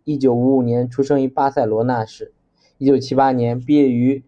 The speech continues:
卡塔罗哈大学的巴塞罗那建筑学院。在大学时代，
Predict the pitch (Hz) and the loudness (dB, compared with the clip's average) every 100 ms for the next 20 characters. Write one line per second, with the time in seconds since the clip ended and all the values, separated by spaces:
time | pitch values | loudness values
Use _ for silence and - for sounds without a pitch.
0 | _ _ _ _ _ _ - 151 160 131 | _ _ _ _ _ _ -2 0 2 2
1 | 117 135 147 143 151 135 117 117 120 131 | 2 4 4 2 2 0 0 0 0 2
2 | 143 143 123 113 127 131 113 127 113 110 | 0 2 2 2 2 0 -2 -2 -4 -6
3 | 117 123 120 120 _ _ _ _ _ _ | -8 -4 -4 -4 _ _ _ _ _ _
4 | - 123 123 120 120 110 - 101 110 113 | 0 2 4 2 2 -2 -2 -6 -6 -8